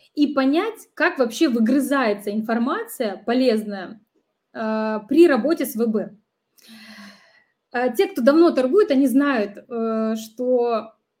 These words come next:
поддержка на В Б, м, как бы помягче <laughs> так сказать,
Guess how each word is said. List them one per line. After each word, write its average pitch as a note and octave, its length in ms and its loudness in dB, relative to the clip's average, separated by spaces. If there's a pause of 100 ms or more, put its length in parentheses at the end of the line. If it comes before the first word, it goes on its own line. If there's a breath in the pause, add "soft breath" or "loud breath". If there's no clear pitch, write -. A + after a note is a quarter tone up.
(340)
поддержка C#4 580 -2
на B3 120 -2
В A3 140 -2
Б, G3+ 500 -6 (840)
м, G#3 720 -8
как D4+ 160 0
бы C4 120 0
помягче C#4 460 0
<laughs> - 20 -8
так C4 100 -10
сказать, - 580 0